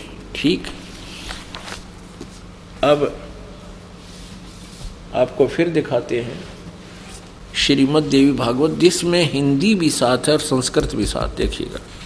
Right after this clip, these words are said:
अथ देवी भागवतम सभाष्टिकम समात्यम, खेमरा श्री कृष्ण दास प्रकाशन, बम्बई चार।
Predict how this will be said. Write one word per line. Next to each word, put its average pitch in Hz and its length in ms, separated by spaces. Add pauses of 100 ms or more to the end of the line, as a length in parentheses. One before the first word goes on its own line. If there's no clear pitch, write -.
(360)
अथ 156 200
देवी 139 640 (260)
भागवतम 131 880
सभाष्टिकम 143 880
समात्यम, 113 640 (1600)
खेमरा 165 480
श्री 143 220
कृष्ण 151 420
दास 123 260
प्रकाशन, 117 760 (500)
बम्बई 113 440
चार। - 400